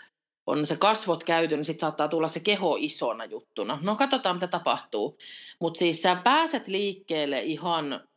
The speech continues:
helpostikin, et ei ole pakko olla heti semmoista miljoonaa välinettä siinä. Että vo-, riittää esimerkiksi ihan yksikin lasta. Ja loppujen lopuksi niinku, ei sillä ole hirveästi väliä edes, että minkä mallinen se on,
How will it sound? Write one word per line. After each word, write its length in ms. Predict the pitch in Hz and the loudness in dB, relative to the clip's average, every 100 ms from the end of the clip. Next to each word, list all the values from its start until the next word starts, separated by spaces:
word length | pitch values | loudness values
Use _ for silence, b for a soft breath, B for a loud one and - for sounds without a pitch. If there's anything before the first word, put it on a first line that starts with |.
| _ - 156 | _ -10 -2
helpostikin, 760 | 147 143 139 123 - 123 - | 0 0 -2 -6 -10 -8 -6
et 80 | 131 | -2
ei 120 | 156 | 0
ole 80 | 151 - | 0 2
pakko 380 | 175 - - | 2 0 -2
olla 160 | 131 110 | 0 0
heti 280 | 147 131 135 | -2 -4 -4
semmoista 360 | 131 131 - | -4 -6 -8
miljoonaa 760 | 127 131 127 113 104 107 107 - | -6 -4 -2 -4 -4 -2 -2 -2
välinettä 540 | 127 123 127 165 - 208 | -4 -2 -2 -4 -6 -4
siinä. 460 | 247 240 262 277 B B _ _ - | 0 2 2 0 B B _ _ -6
Että 220 | 139 139 | 0 0
vo-, 140 | 147 - | 0 0
riittää 500 | 170 202 220 - 170 | 2 2 2 2 4
esimerkiksi 440 | 151 - 147 - | 4 0 -2 -4
ihan 220 | 156 170 156 | 0 2 2
yksikin 600 | 175 - - - - - - | 0 -4 -4 -2 -2 -8 -2
lasta. 560 | 147 143 - - 120 - _ _ _ _ _ _ _ - | 0 2 -2 -2 -2 -4 _ _ _ _ _ _ _ 0
Ja 120 | 165 | 4
loppujen 400 | 190 202 254 240 | 4 2 2 2
lopuksi 380 | 196 190 190 - | 2 0 -2 -2
niinku, 420 | 165 160 170 165 B B B B B - | -2 0 0 0 B B B B B 0
ei 100 | 170 | 2
sillä 160 | 180 | 4
ole 80 | 170 | 4
hirveästi 500 | 190 180 170 - 147 | 4 2 0 -2 2
väliä 420 | 170 170 165 147 | 2 4 4 4
edes, 280 | 127 139 135 | 4 2 0
että 160 | 131 143 | -4 -4
minkä 260 | 147 147 | -2 -2
mallinen 640 | 151 170 180 170 151 139 139 | 2 4 4 2 0 -2 -4
se 140 | 143 | -4
on, 380 | 135 143 143 139 | 0 0 0 -6